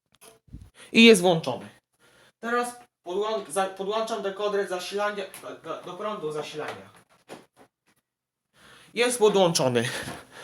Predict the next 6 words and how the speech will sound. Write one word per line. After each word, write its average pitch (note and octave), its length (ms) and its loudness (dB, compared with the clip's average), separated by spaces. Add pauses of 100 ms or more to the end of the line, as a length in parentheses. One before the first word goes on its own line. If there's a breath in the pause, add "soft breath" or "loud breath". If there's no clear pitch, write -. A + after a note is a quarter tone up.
(200 loud breath)
Teraz B3 260 12
dekoder A#3 460 8
się A#3+ 160 6
uruchamia. D#3 760 6 (2750 soft breath)
Plan E3 440 8
off. - 460 -2